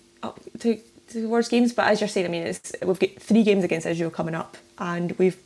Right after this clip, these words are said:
played them twice recently as well. So I don't think we should be afraid of them, and I think we should kind of be very well adverse to how they're gonna be lining up and performing against us.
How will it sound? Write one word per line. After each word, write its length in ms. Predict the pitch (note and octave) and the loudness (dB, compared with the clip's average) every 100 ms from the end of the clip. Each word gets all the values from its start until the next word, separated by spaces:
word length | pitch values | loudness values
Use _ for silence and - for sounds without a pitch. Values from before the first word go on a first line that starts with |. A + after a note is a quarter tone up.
| _ | _
played 240 | - A3+ | 0 0
them 120 | A3 F#3+ | 0 -2
twice 380 | - G3+ F3+ | -4 -4 -4
recently 380 | F#3+ - - F3+ | -4 -4 -6 -6
as 120 | E3 - | -6 -2
well. 220 | F3 F3 | 0 0
So 320 | E3+ - E3+ E3+ - - | -2 -2 -2 -2 -8 -2
I 60 | A#3 | 2
don't 100 | C4+ | 4
think 120 | B3+ | 4
we 60 | A3+ | 2
should 180 | A#3+ A3 | 2 2
be 80 | |
afraid 320 | A#3 A#3 A3+ A#3 | 2 2 2 2
of 140 | A3+ | 2
them, 240 | A#3+ A#3+ A3+ | 2 2 0
and 120 | F#3 | -4
I 40 | |
think 180 | F#3 F#3 | -4 -4
we 60 | G3 | -6
should 200 | G3 - | -10 -6
kind 160 | F3+ | -4
of 240 | F3 - - - - - - - - | -4 -8 -16 -20 -20 -20 -20 -20 -6
be 80 | G3+ | 0
very 220 | F#3 G3+ | 4 4
well 140 | F#3+ F3+ | 6 4
adverse 420 | F3 F3+ F#3 - | 4 2 0 -4
to 100 | F#3+ | -6
how 160 | F3+ F3+ | -2 0
they're 120 | F3+ | 0
gonna 200 | F3+ F3+ | 0 -2
be 400 | F3 F3+ F3 E3+ - | 0 0 0 -2 -4
lining 280 | F#3+ F#3 F3+ | 0 2 0
up 320 | F3+ - G3 | -4 -6 -4
and 240 | F3 F3 | -4 -6
performing 400 | - F3+ G3 G#3 | -8 -6 -4 -2
against 340 | G3+ F3+ F3+ G3 | -4 -6 -8 -10
us. 280 | F#3+ - | -12 -14